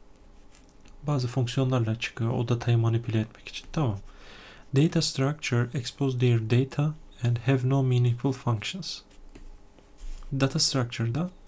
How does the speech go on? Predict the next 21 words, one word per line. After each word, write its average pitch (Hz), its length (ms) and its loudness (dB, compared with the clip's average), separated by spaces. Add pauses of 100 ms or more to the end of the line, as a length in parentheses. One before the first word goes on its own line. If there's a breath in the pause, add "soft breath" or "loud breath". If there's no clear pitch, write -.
(180)
datayı 139 520 0
dışarıya 113 340 0
expose - 380 -6
ediyor. 139 280 -2 (500 soft breath)
Özel 131 320 4
bir 120 40 2
anlamı 113 340 0
da 170 60 0
yok. 107 320 -2 (720 loud breath)
Go 156 200 4
back 160 180 2
and 135 140 2
read 135 220 2
that 135 200 0
again. 120 640 2 (1900 loud breath)
<laughs> - 0 -
Bir 123 180 8
daha 113 120 8
oku 107 260 -4
diyor. 107 180 -4
Tamam. 127 340 4